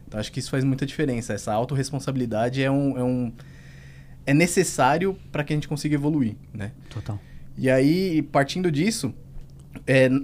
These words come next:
Speaker 1: você contou um pouco da história pra gente ali, da, daquele começo. Vocês
Speaker 2: Uhum.
Speaker 1: entraram no mercado que era super interessante naquela época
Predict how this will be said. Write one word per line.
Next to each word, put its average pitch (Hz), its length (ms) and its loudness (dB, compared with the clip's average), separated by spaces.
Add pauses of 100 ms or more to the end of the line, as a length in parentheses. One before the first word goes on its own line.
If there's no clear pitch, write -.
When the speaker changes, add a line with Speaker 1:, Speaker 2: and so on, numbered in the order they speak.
(120)
Speaker 1:
você 127 220 0
contou 143 220 2
um 131 40 2
pouco 147 120 0
da 147 80 6
história 139 240 4
pra 135 200 4
gente 131 280 0
ali, 120 140 0
da, 117 160 2
daquele 117 260 -2
começo. 131 640 0
Vocês 131 280 0
Speaker 2:
Uhum. 135 80 4
Speaker 1:
entraram 165 260 4
no 185 100 -2
mercado 160 500 4
que - 160 0
era 139 240 2
super 160 240 -4
interessante 147 500 0
naquela 131 320 2
época 131 380 -2